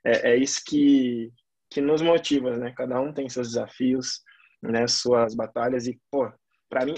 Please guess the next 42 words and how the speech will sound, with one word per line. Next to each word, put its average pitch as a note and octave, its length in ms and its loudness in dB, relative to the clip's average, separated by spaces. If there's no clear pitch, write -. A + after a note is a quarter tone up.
estar - 300 -4
conectado, C#3+ 540 -4
assim, C#3 280 -10
pô, C#3 100 -4
me C3 100 -2
dá C#3 160 2
um, C#3+ 360 -2
um C3 40 -6
gás C#3 600 0
tremendo, C3 500 -2
assim, A2 300 -12
sabe? A2+ 280 -4
Então, B2 540 2
é G3 120 8
isso, F#3 200 4
cara. B2+ 200 4
Eu - 20 -2
falo D3 160 0
de D3 60 -12
São C#3+ 120 0
Paulo, F3 440 2
moro, C3 520 -6
sou - 200 -12
paulista, C#3 680 -2
paulistão B2+ 540 -4
da A#2+ 100 -2
Gema B2 380 0
mesmo, B2+ 440 0
bem B2 220 -2
do B2 140 -4
meio. C3+ 360 0
É, A#2 400 4
trinta C3+ 300 -4
e - 20 2
um B2+ 160 0
anos. D#3+ 580 -2
Há A#2+ 220 -2
vinte D3 340 -6
e C#3+ 60 -6
dois C#3 240 0
anos B2 400 -4
eu B2 300 -2